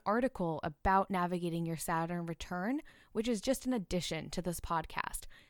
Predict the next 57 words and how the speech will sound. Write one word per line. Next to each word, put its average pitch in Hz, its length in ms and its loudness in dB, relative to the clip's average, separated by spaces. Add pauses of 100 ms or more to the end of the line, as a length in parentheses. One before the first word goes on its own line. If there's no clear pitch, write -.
There's 185 160 -2
so 208 200 2
many 240 200 2
things 214 340 -4
to 190 100 -4
cover, 208 400 2
and 196 120 -2
we 196 80 2
wanna 202 220 2
make 185 220 0
sure 170 380 0 (280)
that 175 120 -2
we 180 80 0
give 175 200 0
you 196 120 2
guys 175 280 4
as 165 200 -2
many 180 320 2
resources 180 720 -2
as 156 120 -2
possible. 247 600 2 (240)
So 185 260 4
I'm 226 160 4
gonna 294 160 2
have 240 160 4
a 202 40 4
link 196 280 0
to 214 100 -2
that 190 200 4
in 175 80 -2
the 165 80 0
show 196 260 2
notes. 175 420 -2 (340)
I'm 190 160 2
also 202 240 6
gonna 240 160 2
have 196 180 2
it 196 100 6
on 180 120 4
my 170 140 2
Linktree 220 720 -2 (300)
on 180 100 0
my 175 160 0
Instagram 180 460 0
profile. 160 460 0
So - 160 0
there'll 180 120 4
be 196 200 -2 (120)
a - 40 -14
couple 285 260 4
different 247 300 4
places 190 300 -2
that 180 100 -2
you 180 80 -2
can 190 180 -2
find 190 320 2
it. 185 180 2